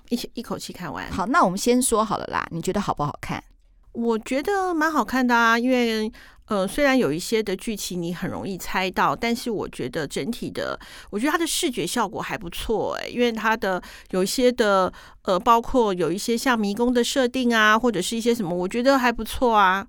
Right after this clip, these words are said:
Speaker 2: 你觉得很好看就对了。
Speaker 1: 很好看，我觉得好看，但是没有很好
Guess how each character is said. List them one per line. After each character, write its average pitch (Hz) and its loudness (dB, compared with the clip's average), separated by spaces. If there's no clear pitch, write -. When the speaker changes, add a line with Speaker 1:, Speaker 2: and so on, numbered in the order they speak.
Speaker 2:
你 196 -2
觉 220 4
得 226 4
很 202 2
好 202 0
看 143 -4
就 135 -6
对 107 -4
了。 73 -10
Speaker 1:
很 294 4
好 202 4
看， 254 0
我 151 -2
觉 175 -2
得 170 -4
好 180 6
看， 277 2
但 285 2
是 277 2
没 254 6
有 160 2
很 160 -4
好 - -6